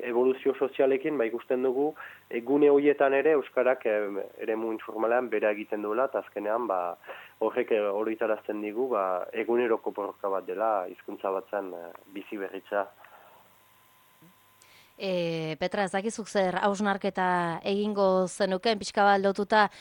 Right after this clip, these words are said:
Speaker 2: e, gune informal horietan eta lagun arteko elkarrizketa horietan gero eta gehiago jotzen dela erdaretara, zergatik ote?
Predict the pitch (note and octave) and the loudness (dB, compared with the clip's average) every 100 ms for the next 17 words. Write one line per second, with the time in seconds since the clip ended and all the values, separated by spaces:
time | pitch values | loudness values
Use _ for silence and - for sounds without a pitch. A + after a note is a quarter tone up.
0 | - F#3+ F#3 F3+ F3 G3+ A3+ G#3+ - A3 | -8 0 4 2 2 0 2 0 2 2
1 | A3 G#3 G3+ G3 G3+ G3+ G3+ G#3 G3 C#4 | 4 4 4 4 4 2 2 0 4 4
2 | A3+ F#3+ F#3 F3 G#3+ G#3+ G#3+ G#3+ G#3+ A3+ | 4 2 2 2 2 0 0 -4 2 2
3 | G#3 - - F#3 F3+ G3 G#3 - G3+ G3 | 2 -8 -4 -2 0 -4 -2 -6 0 2
4 | F#3 F#3 F3+ F3 - G3 G3+ A3 G#3 B3+ | 4 4 2 0 2 2 4 0 4 4
5 | A3+ F#3 F#3+ G3+ F#3+ F#3 F3+ F3 E3+ G3+ | 4 0 0 0 2 2 4 2 0 0
6 | F3 E3 F3+ E3+ D#3+ - _ F#3+ F#3+ G3+ | 0 2 4 2 0 -10 _ 0 2 2
7 | F3+ F3 E3+ D#3+ D#3+ - F#3 F3+ F3 E3+ | 0 0 0 0 -2 -2 -2 -2 -4 -2
8 | F3 A#3 F#3 - E3+ F3+ F#3 E3+ A3+ F#3+ | 2 2 2 -6 -4 -4 -4 -6 -4 -4